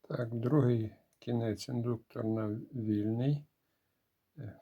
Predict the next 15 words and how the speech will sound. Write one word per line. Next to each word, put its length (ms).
получається 880
так, 400
з 60
приймальної 600
катушки 640
лампочка 800
і 220
на 140
один 340
кінець 480
індуктора. 760
Лампочка 600
працює 760
ліпше, 560
споживання 1120